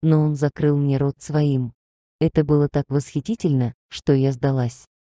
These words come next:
Мои гормоны, моё трясущееся тело, уставшее от отсутствия ласки, взяли верх. А через минуту поняла,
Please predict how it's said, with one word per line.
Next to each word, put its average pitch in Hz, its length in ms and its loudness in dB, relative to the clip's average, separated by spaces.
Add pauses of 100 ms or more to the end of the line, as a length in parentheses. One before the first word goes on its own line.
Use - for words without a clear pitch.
(160)
Мои 156 280 2
гормоны, 143 640 0 (140)
моё 151 280 2
трясущееся 139 880 -4
тело, 196 400 -2 (160)
уставшее 151 600 -2
от 131 100 -4
отсутствия 135 640 -2
ласки, 156 460 -4 (140)
взяли 139 380 2
верх. 127 380 -2 (440)
А 156 100 2
через 170 340 0
минуту 202 400 2
поняла, 143 480 0